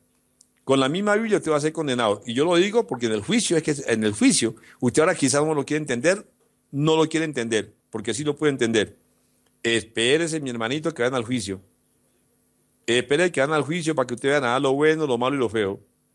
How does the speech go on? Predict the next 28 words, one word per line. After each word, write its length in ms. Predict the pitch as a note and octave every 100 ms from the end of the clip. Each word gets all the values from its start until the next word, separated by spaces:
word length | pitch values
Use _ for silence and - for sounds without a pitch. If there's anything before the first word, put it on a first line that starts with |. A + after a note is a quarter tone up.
| _ _ _
¿Por 180 | B2+ B2+
qué? 400 | F3 D3+ E2+ -
Ahí 380 | A2 G#2 G#2 G#2+
está 180 | G#2+ C3+
la 120 | C3+
palabra 520 | D3+ D3+ B2+ C#3 D#3+ _ _ _ _ -
que 100 | B2+
nos 160 | A2+ A2+
va 60 |
a 40 | A2+
condenar, 560 | C3 A#2 A2 G2 - _ _ _ _ _ -
o 140 | A#2
la 160 | A#2 A2
palabra 480 | A2 A#2+ E3 G3 F#3+ _ _ -
que 100 | A2+
nos 160 | G#2+
va 60 | A2
a 40 |
sacar 500 | A2+ A#2 C3 D3+ G#2 - _ _ _ _
adelante, 800 | - C3+ C#3+ C#3 C#3 C3 G2+ G#2+ _ _ _
mis 340 | - C3+ D#3+ -
amados 340 | G2+ A2+ A#2+
hermanos. 540 | G#2+ G#2 F2+ E2+ - _ _ _ _ _
Gloria 300 | - A#2 B2+
a 20 | A2+
Dios 140 | A2+
por 180 | A#2 B2
ellos. 380 | D3+ D#3 E3